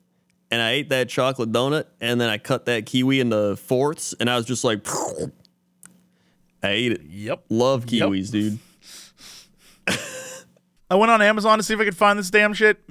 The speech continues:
Speaker 2: It does. It's not on there either.
Speaker 1: Huh.
Speaker 2: The, they have it, just not the pineapple coconut one. That's the one I wanna try. <laughs> Oh, my God.
Speaker 1: Maybe it's, like, a very, very localized thing.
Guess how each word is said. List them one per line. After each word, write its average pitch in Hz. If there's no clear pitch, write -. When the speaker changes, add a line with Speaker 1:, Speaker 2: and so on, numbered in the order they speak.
Speaker 2:
It 170
does. 190
It's 165
not 202
on 208
there 214
either. 185
Speaker 1:
Huh. 147
Speaker 2:
The, 180
they 240
have 277
it, 208
just 185
not 233
the 190
pineapple 190
coconut 277
one. 185
That's 330
the 302
one 302
I 320
wanna 320
try. 359
<laughs> -
Oh, 123
my 69
God. 62
Speaker 1:
Maybe 143
it's, -
like, 107
a 110
very, 123
very 107
localized 92
thing. 90